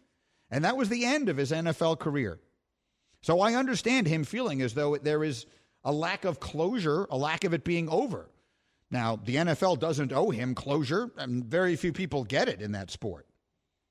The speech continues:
But as to the sports of it all, who knows? With him, that's never really been the story anyway.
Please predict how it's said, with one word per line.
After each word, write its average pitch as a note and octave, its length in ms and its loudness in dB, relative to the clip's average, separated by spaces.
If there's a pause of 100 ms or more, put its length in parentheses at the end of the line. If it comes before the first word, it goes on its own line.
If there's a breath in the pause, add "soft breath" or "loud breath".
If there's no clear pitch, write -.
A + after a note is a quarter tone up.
(420)
But D#3+ 160 4
as F#3 160 2
to F#3+ 100 2
the E3 80 0
sports G3+ 340 0
of G3+ 120 2
it G3 80 2
all, F#3 180 4
who G3 160 0
knows? D3 380 -4
With C#3 100 2
him, A3 160 0
that's F#3+ 220 0
never E3+ 240 0
really D#3+ 260 -2
been D3 160 0
the C3+ 80 0
story C3 420 -2
anyway. F#2 360 -4